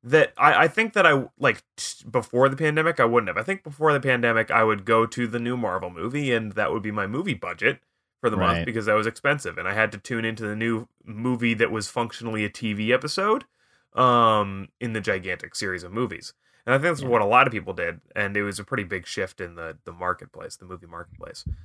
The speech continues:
Speaker 1: that
Speaker 2: Mm-hmm.
Speaker 1: happened. Um, but lately I've been going and seeing just, I've been aiming to see movies that aren't big franchise things, and it's been a lot of fun. I've been really liking it. But movies are expensive,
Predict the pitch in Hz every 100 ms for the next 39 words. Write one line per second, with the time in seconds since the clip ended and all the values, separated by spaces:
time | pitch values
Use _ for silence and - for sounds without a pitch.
0 | _ _ _ 95 117 120 80 - _ _
1 | _ - 127 120 117 104 101 - _ _
2 | _ _ 117 135 127 - 139 175 185 165
3 | 170 170 175 165 175 170 165 156 156 -
4 | 143 143 151 - 147 160 160 147 - 156
5 | 147 147 139 131 139 - 160 135 113 92
6 | 98 90 87 - 95 95 110 110 120 113
7 | 107 110 110 104 - 101 78 101 104 104
8 | 113 107 104 101 90 - _ _ _ _
9 | _ _ - 151 - 170 233 269 254 262
10 | 254 - - - 156 240 240 - 113 -